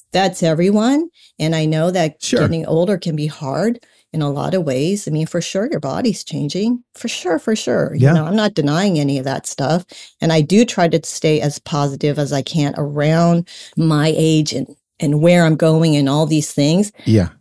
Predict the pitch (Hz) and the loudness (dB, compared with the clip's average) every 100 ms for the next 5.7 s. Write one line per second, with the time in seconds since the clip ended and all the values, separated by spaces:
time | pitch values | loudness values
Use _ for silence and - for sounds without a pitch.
0 | - 339 440 277 180 156 156 147 151 143 | -6 0 4 6 6 6 4 4 2 0
1 | _ _ - 151 151 139 147 - 156 151 | _ _ -4 -2 -2 -2 -2 -2 0 0
2 | 151 143 160 156 175 175 214 269 320 _ | -2 -2 -2 0 2 4 4 2 0 _
3 | _ - 320 415 196 165 156 190 220 113 | _ -6 0 4 4 4 4 2 2 2
4 | 110 220 247 233 247 254 233 - 202 220 | 4 4 2 4 6 4 4 2 2 4
5 | 214 202 - 190 202 208 | 2 0 -2 -2 2 2